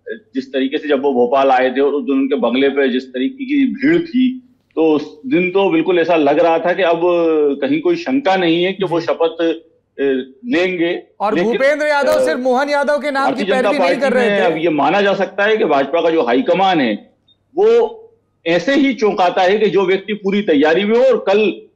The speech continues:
Speaker 1: जिस तरीके से नड्डा जी ने कहा कि कौन से नाम चलते हैं और कौन से चलवाए जाते हैं, उनकी जो मुस्कुराहट बता रही थी
Speaker 2: जी।
Speaker 1: कि वो समझ रहे हैं कि कौन कौन
Speaker 2: ठीक
Speaker 1: से
Speaker 2: है।
Speaker 1: नाम चले और कौन से चलवाए गए, और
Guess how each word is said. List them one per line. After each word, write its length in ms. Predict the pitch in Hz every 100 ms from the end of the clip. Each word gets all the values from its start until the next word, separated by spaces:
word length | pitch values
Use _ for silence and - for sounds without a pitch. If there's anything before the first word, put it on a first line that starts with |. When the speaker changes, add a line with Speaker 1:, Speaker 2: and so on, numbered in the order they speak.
| _ 147
Speaker 1:
जिस 140 | 143
तरीके 320 | 175 190 208
से 480 | 208 214 202 190 175 156 143 127 131
नड्डा 380 | 131 139 -
जी 180 | 170 180
ने 80 | 175
कहा 460 | 170 139 160 123 - - _ _ _ -
कि 80 | 160
कौन 300 | - 180 190
से 140 | 208
नाम 380 | 180 185 190 175
चलते 400 | - 156 - 208
हैं 280 | 208 220 226
और 200 | 214 190
कौन 280 | 180 185
से 140 | 190 202
चलवाए 480 | - 156 156 196 180
जाते 320 | 170 160 180
हैं, 420 | 170 190 175 - _
उनकी 200 | 160 165
जो 100 | 185
मुस्कुराहट 640 | 180 156 - 180 180 190 185
बता 280 | 156 190
रही 220 | 196 175 165
थी 240 | 190 240
Speaker 2:
जी। 240 | 180 240 185
Speaker 1:
कि 100 | 202
वो 100 | 220
समझ 300 | 202 233 226
रहे 160 | 226
हैं 120 | 220 233
कि 60 |
कौन 260 | 233 196 202
कौन 120 | 214
Speaker 2:
ठीक 60 | 208
Speaker 1:
से 60 |
Speaker 2:
है। 60 | 190
Speaker 1:
नाम 180 | 196 190
चले 240 | 180 202
और 160 | 202 180
कौन 200 | 180 185
से 120 | 185
चलवाए 460 | 160 147 165 208
गए, 420 | 220 185 123 - - -
और 200 | 185